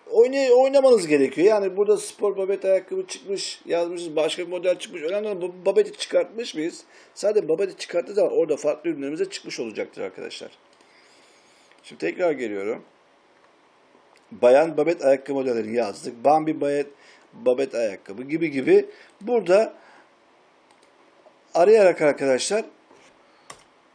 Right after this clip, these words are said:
keşiflerimizi yapabiliriz. Önemli olan müşterinin neler aramış,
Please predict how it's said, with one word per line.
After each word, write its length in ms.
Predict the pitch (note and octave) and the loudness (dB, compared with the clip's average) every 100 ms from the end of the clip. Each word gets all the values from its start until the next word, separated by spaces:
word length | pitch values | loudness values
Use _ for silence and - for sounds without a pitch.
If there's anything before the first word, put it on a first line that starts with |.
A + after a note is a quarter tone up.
| _ _ _ _ _ _ - | _ _ _ _ _ _ -4
keşiflerimizi 640 | F#3+ F3+ F3+ E3 D#3+ F3+ | -4 -2 -2 -4 -2 0
yapabiliriz. 800 | B3 G3 F3+ E3+ D3 G#2+ - - _ _ _ _ - - | 2 2 0 2 0 -2 -8 -12 _ _ _ _ -20 -8
Önemli 320 | F#3 G#3+ F#3+ | -2 0 2
olan 260 | F3 G#3+ - _ _ _ | 2 2 -2 _ _ _
müşterinin 1000 | E3+ F3 E3+ - F#3 G3 A3+ A3+ F#3 F#3 | -20 -14 -12 -8 -6 -4 -4 -4 -6 0
neler 280 | A#3 A3 F#3+ | 2 2 2
aramış, 760 | D3 C#3 C3 C3 E3 - - | 2 4 4 2 -4 -6 -10